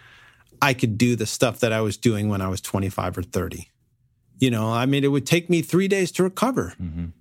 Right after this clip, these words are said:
Speaker 1: And so the damage you do sometimes is in your twenties or thirties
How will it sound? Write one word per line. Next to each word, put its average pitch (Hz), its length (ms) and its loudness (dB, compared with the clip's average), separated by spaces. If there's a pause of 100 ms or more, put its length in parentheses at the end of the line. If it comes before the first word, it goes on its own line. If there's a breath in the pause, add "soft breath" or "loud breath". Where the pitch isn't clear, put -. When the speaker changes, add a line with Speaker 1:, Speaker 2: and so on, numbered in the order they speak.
(100)
Speaker 1:
And 127 160 4
so 131 440 2 (440 soft breath)
the 123 160 2
damage 143 640 0
you 127 100 4
do 120 160 2
sometimes 143 640 0
is 113 160 0
in 135 140 4
your 123 100 2
twenties 139 480 0
or 104 100 0
thirties 120 840 -2